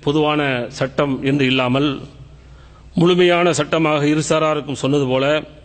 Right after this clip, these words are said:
பெண்களுக்கென்று குறிப்பிட்ட சட்டமாக அல்லாஹ் சொல்லி அதன் மூலமாக அந்த பெண்குலத்தை வந்து அல்லாஹ் மேன்மைப்படுத்தியிருக்கிறான்.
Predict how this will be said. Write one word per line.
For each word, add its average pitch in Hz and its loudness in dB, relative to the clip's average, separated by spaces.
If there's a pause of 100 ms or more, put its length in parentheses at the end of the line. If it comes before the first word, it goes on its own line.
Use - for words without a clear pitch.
பெண்களுக்கென்று 160 0
குறிப்பிட்ட 151 -2
சட்டமாக 139 -2
அல்லாஹ் 131 -4
சொல்லி 156 -4 (520)
அதன் 170 0
மூலமாக 175 2
அந்த 151 -2
பெண்குலத்தை 165 0
வந்து 147 0
அல்லாஹ் 143 2
மேன்மைப்படுத்தியிருக்கிறான். 139 0